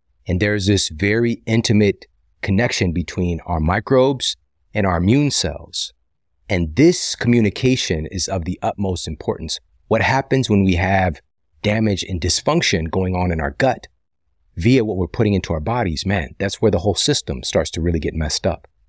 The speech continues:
So one of the most blatant dietary changes in recent decades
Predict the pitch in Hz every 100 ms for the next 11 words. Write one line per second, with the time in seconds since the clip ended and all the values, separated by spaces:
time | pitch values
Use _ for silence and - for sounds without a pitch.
0 | _ - 101 113 107 110 82 104 131 -
1 | 147 135 92 113 113 113 113 101 - 110
2 | 104 104 92 92 90 - 82 110 113 113
3 | 113 104 -